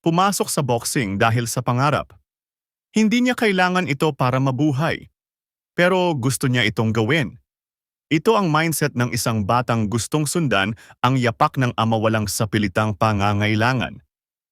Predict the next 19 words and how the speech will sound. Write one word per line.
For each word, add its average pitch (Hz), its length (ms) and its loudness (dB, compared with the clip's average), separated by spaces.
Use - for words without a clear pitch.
Pero 202 240 4
may 196 160 2
malaking 170 400 0
pressure 131 480 0
mula 107 320 2
sa - 80 -4
public 113 480 0
at - 240 0
media. 107 400 -2
Si 196 160 0
Jimuel 175 560 2
ay 123 160 0
nasa 143 320 0
path 127 400 0
ng 120 240 0
legacy 135 400 0
continuation, 120 960 -2
samantalang 107 640 0
si 110 160 -4